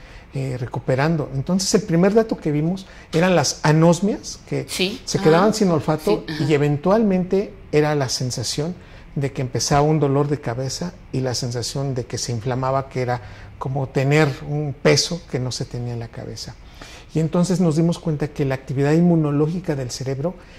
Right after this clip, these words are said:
Speaker 1: que es muy interesante porque trabaja en paralelo con el sistema inmunológico de todo nuestro cuerpo.
Speaker 2: ¿Tiene un propio sistema
Speaker 1: Sistema
Speaker 2: inmunológico,
Speaker 1: inmunológico.
Speaker 2: el cerebro?
Speaker 1: Sí, que hay una célula muy interesante que se llama glía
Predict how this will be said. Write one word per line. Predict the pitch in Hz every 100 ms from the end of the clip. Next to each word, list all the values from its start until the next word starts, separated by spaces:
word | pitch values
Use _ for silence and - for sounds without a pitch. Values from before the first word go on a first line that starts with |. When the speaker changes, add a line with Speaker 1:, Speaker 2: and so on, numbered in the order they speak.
| - - -
Speaker 1:
que | 139
es | 147
muy | 208
interesante | 302 240 160 - 151 156
porque | 151 147 139
trabaja | - 135 143 190 -
en | 277
paralelo | 277 160 139 135 151 160 208 294 -
con | - 131
el | 120
sistema | - - 160 233
inmunológico | 226 175 156 156 180 170
de | 131
todo | 120 165
nuestro | 190 147 123
cuerpo. | - 120 113 - 190
Speaker 2:
¿Tiene | 269 339
un | 370 269
propio | - 254 240 302 262
sistema | - 185 220 214
Speaker 1:
Sistema | 214 190 165 156
Speaker 2:
inmunológico, | 175 175
Speaker 1:
inmunológico. | 165 151 185 233
Speaker 2:
el |
cerebro? | 165 156 160 226 403 -
Speaker 1:
Sí, | - - 202 311 -
que | 165 - -
hay | 160 208
una | 285
célula | 277 220 214 214
muy | 208 226
interesante | 226 185 147 170 165
que | 175
se | -
llama | 151 151
glía | 139 156 160 143